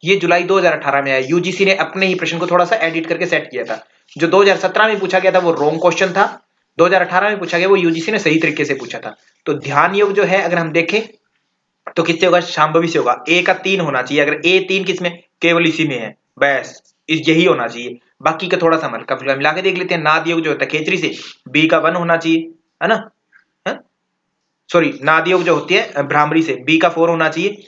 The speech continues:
है ना। रसानंद जो है खेचरी से, सी का वन होना चाहिए। और डी की बात करें लय सिद्धि की, तो वो योनि मुद्रा से होता है हमेशा ही,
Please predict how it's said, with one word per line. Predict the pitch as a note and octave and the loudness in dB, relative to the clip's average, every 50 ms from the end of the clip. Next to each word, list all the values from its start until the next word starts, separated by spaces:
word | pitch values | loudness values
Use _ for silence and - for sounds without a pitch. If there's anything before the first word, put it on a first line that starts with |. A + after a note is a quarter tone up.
| _ _ - | _ _ -10
है | - | -8
ना। | F#3+ F#3 - - _ _ - | -8 -8 -8 -12 _ _ -4
रसानंद | - E3 E3+ - F#3+ F#3+ F#3 F#3 F#3 | -2 0 2 2 2 0 0 -2 -2
जो | D#3+ F3 E3+ | 0 0 2
है | E3+ F#3+ A3 - - - - - - | 2 2 0 -2 -6 -16 -20 -8 -6
खेचरी | D3+ D3+ D3 E3 F3+ F3+ | -4 -2 0 2 2 2
से, | F3 F#3 F3 F3 - - - | 2 2 0 -2 -4 -10 -18
सी | - - - D#3+ | -8 -2 0 2
का | D#3+ E3 D#3 | 2 2 2
वन | D3+ E3 F3+ | 2 2 0
होना | F3 F3+ F3+ F3 | 0 0 0 0
चाहिए। | E3 E3+ F3 F3+ F3+ F3+ - - - - _ _ | 0 0 -2 -2 -4 -6 -8 -12 -20 -20 _ _
और | - F3 F#3+ G#3 - - - - _ - | 2 4 4 2 0 -4 -12 -18 _ -16
डी | C3+ C3+ F3 F#3 | -4 -2 0 0
की | F3+ G3 G3 | 0 0 2
बात | F3 F3+ E3+ F3 F3 | 2 2 2 2 0
करें | F3 E3 | 0 2
लय | D#3+ E3 F3 E3+ | 4 4 2 2
सिद्धि | E3+ F3 D#3+ D#3+ | 0 -2 -2 -2
की, | D#3+ - | -2 -2
तो | - - - D3 | -2 -4 -4 -2
वो | C#3 D#3+ | 0 0
योनि | E3 D3 C3+ C3 C3 | 0 0 0 -2 -6
मुद्रा | C3 C3+ C#3+ D#3 | -6 -4 -4 -2
से | D#3 F3 | -2 -2
होता | E3 E3 F3 | -2 0 0
है | D#3+ | 0
हमेशा | D#3 D3+ D3 - D#3+ | 0 -2 -4 -6 -6
ही, | D#3+ E3 F3 | -6 -8 -8